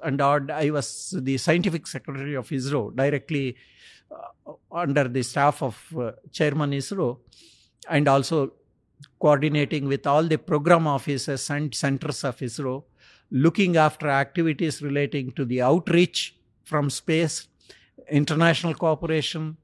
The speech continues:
human resources development, uh, the budget and resources, all these different offices, uh, coordinating with them and then, you know, guiding and so on.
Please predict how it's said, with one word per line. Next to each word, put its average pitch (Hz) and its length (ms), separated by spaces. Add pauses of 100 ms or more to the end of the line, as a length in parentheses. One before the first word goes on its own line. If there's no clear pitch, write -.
(380)
human 185 380
resources 165 560
development, 151 800 (640)
uh, 135 120
the 135 120
budget 143 640 (240)
and 147 220
resources, 151 520
all 226 240
these 185 800
different 156 500
offices, 147 720 (440)
uh, 131 220 (800)
coordinating 151 800
with 143 240
them 131 420
and 135 220
then, 139 340
you 131 140
know, 127 120
guiding 127 500
and 117 160
so 156 160
on. 120 160